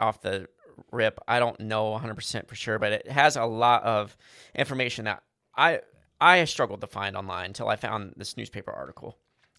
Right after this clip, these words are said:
It says, "A tremendous drive is on to fluoridate water supplies of the nation. U S Public Health Services and the American Dental Association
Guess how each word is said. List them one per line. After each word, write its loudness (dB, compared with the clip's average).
It -4
says, 4
"A 4
tremendous 0
drive 10
is 2
on 4
to -6
fluoridate 2
water 2
supplies 0
of -12
the -6
nation. -8
U 2
S 2
Public -2
Health 2
Services -4
and -8
the -4
American -4
Dental -6
Association -8